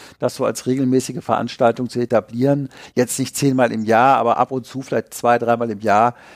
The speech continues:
dass man da was aufbauen kann und vielleicht kriegen wir da ja auch nochmal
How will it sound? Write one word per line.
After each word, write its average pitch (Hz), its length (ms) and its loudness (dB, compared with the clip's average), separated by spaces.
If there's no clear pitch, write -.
dass - 160 -8
man 120 120 -4
da 110 100 2
was 113 140 -4
aufbauen 120 480 -4
kann 120 200 -4
und 117 60 -6
vielleicht 110 300 -2
kriegen 131 220 -6
wir 113 100 -2
da 110 160 2
ja 113 160 4
auch 113 180 -4
nochmal 120 480 0